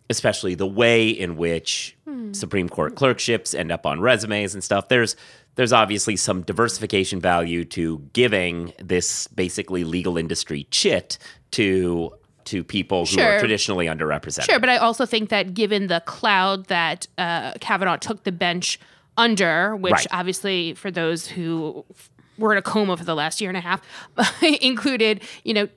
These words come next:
Speaker 2: very powerful testimony from Doctor Christine Blasey Ford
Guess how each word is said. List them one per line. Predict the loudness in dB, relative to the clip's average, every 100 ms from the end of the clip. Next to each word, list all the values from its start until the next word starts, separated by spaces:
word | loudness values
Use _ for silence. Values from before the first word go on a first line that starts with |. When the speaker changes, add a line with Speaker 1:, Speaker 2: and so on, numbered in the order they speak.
| _
Speaker 2:
very | 0 2 4
powerful | 4 4 2
testimony | -2 -4 -4 -4 -2 -2 -2
from | 0 0 0 -2
Doctor | -2 -2 -2 -2
Christine | -4 -4 -4 -4 -4
Blasey | -4 -4 -4
Ford | 0 2 2